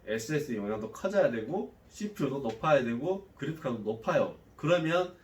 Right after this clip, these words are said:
오프라인은 잘 팔려요. 그런데, 어, 네이버 스토어 팔리는 거 보니까 다르더라고. 네이버 스토어 오프라인에서는 이를테면은 에프에이 칠공육 아이유 다시 에이치 칠천백이 잘 나가요.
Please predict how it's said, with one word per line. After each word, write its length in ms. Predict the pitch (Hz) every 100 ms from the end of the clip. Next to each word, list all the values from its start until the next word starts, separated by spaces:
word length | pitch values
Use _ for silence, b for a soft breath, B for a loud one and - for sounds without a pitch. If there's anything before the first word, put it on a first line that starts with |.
| B -
오프라인은 480 | 120 170 151 135
잘 220 | 131 120 123
팔려요. 420 | 151 139 95 -
그런데, 640 | 139 147 143 156 - - - - - - - - B B B B B B B - - -
어, 300 | 120 127 120
네이버 260 | 139 214 220
스토어 260 | - 208
팔리는 200 | 196 190 180
거 60 | 151
보니까 160 | 123
다르더라고. 680 | 120 113 110 98 - - - -
네이버 340 | 113 180 190
스토어 480 | - - 175 165 -
오프라인에서는 1000 | 131 - 202 190 160 151 147 156 139 98 B B B B B -
이를테면은 760 | 120 147 160 165 139 135 131 98
에프에이 500 | 123 - 185 160 143
칠공육 460 | - 185 175 143
아이유 320 | - 143 147
다시 260 | 135 120 117
에이치 200 | 123 -
칠천백이 420 | - 190 165 127
잘 180 | - 107
나가요. 420 | 120 113 92 82